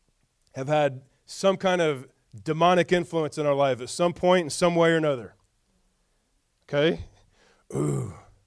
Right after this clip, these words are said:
Let Lord open our eyes so we can see where all the demons are.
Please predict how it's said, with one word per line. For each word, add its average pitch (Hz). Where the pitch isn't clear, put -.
Let 117
Lord 135
open 139
our 135
eyes 135
so 131
we 127
can 120
see 151
where 147
all 147
the 135
demons 139
are. 113